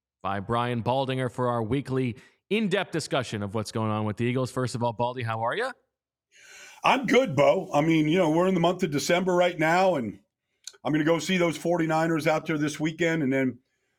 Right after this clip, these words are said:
Speaker 2: uh, Monday night, see Miami. So I've got a couple games to get ready for, but this is the stretch run, and, um, I'm ready for it. I'm, I'm, I'm geared up.
Speaker 1: Well, uh, I mean, what a performance it was from, from that Niners team on Sunday against the Eagles. Let's,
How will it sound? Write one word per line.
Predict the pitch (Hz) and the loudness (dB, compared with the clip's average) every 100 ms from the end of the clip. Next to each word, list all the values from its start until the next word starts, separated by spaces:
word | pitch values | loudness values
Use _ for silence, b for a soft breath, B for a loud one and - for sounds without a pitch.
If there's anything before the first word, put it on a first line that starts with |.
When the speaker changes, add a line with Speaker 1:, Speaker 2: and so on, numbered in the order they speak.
| _ | _
Speaker 2:
uh, | 120 123 | -2 0
Monday | 120 147 143 | 2 2 2
night, | 147 147 | 2 0
see | 147 147 139 | -2 -2 0
Miami. | 131 135 139 147 139 | 0 0 2 0 0
So | 135 127 | 0 0
I've | 127 | 0
got | 135 | -2
a | 131 | 0
couple | 147 131 | -2 -2
games | 117 127 120 | -2 -2 -2
to | |
get | 123 120 | -2 0
ready | 123 123 | -2 -2
for, | - 131 131 | -2 0 0
but | 104 - | -2 -4
this | 131 135 135 | -4 -6 -8
is | |
the | 120 | -10
stretch | - 139 131 - | -6 -2 -2 0
run, | 139 139 113 113 _ _ _ _ _ | 0 0 -2 -6 _ _ _ _ _
and, | 110 117 113 117 | -2 0 0 0
um, | 113 110 104 92 - | 0 2 0 -4 -4
I'm | 123 139 | 0 2
ready | 147 156 | 2 0
for | - 101 | -4 -6
it. | 87 | -4
I'm, | 107 110 - | -4 -6 -10
I'm, | - 113 110 | -8 -6 -4
I'm | 113 | -4
geared | 120 123 120 | -2 0 0
up. | 123 101 _ _ _ _ _ - | 0 -4 _ _ _ _ _ -2
Speaker 1:
Well, | 117 117 113 113 | 0 0 -2 -2
uh, | 113 107 107 | -2 0 -2
I | 120 | 0
mean, | 127 | 0
what | 127 151 | 0 0
a | |
performance | - 120 139 131 127 | -2 -2 -2 -2 -2
it | |
was | 117 113 92 - | -2 -2 -4 -6
from, | 113 101 95 | -4 -4 -4
from | - 110 | -4 -2
that | 104 95 | 0 0
Niners | 104 104 101 | 0 -2 -4
team | - 107 101 - | -4 -2 -4 -4
on | 101 101 | -4 -4
Sunday | - 110 104 | -2 0 0
against | 101 104 104 | -2 -4 -4
the | 98 | -4
Eagles. | 107 110 104 | -2 -2 -2
Let's, | 123 - | -4 -4